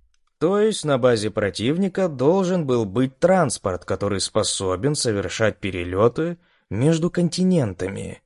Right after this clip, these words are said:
Иначе как бы здесь все это оказалось? Встав на ноги, я выпустил из рук голову уже умершего офицера. Он раскрыл для меня кое-какие сведения —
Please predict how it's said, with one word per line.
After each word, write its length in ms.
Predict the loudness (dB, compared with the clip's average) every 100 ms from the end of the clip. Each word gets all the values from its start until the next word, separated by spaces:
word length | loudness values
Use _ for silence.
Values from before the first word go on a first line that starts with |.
| _ _ _ _
Иначе 460 | -4 0 0 0 -4
как 340 | -2 -2 -2
бы 120 | -2 -2
здесь 300 | 0 -2 -2
все 200 | 0 0
это 280 | 2 2
оказалось? 840 | 2 0 0 -2 -4 -6 -6 -6 -8 _ _ _ _ _
Встав 360 | -6 0 0 0
на 220 | 0 0
ноги, 380 | 0 -2 -6 -8 _ _ _ -10
я 240 | 4 4
выпустил 480 | 4 -2 -4 -2 -2
из 260 | 0 0 0
рук 240 | 0 0
голову 480 | 2 2 2 0 -4
уже 280 | -4 0 0
умершего 640 | 2 0 -2 -4 -2 0
офицера. 760 | 0 -2 -2 -2 -4 -6 -10 -14 _ _ _ _ _ _ -2
Он 180 | 2
раскрыл 460 | 4 4 2 -2 0
для 140 | 0
меня 320 | 2 2 2 2
кое-какие 600 | 4 2 2 -4 -4 -4
сведения — 960 | -4 -2 2 2 0 -4 -8 -12 -14